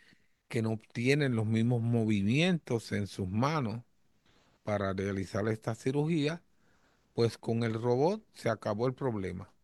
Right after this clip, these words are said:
Tenemos un, una máquina que va a realizar estas,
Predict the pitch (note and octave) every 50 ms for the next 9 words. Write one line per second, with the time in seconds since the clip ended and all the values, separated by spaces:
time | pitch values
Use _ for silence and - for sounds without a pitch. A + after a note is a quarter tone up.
0 | _ _ _ _ _ _ _ _ _ _ _ _ _ _ _ _ - - G#2+ G#2+
1 | G#2+ A#2+ C3 C3+ C3+ C3+ C3 C3 B2+ B2+ C3+ C3+ B2+ B2 B2 A#2+ A#2 A2 A2 A2+
2 | A2+ - _ - A2+ A#2+ A#2+ C3+ D#3+ F#3 G3+ - - C3+ C3+ C#3 C#3 - - _
3 | _ _ _ _ _ _ _ _ _ _ _ _ - - A2 G#2 G2+ G2+ G2+ G2
4 | G2 G2 F#2+ G#2 G#2 G#2+ A#2 A#2+ A2+ A#2 A2+ A2+ A2 A#2 A#2 A2 G#2+ G#2+ G2+ -
5 | - A#2+ B2+ B2+ - - - D#2+ A2 G#2+ - _ - A#2 A#2 - - - - -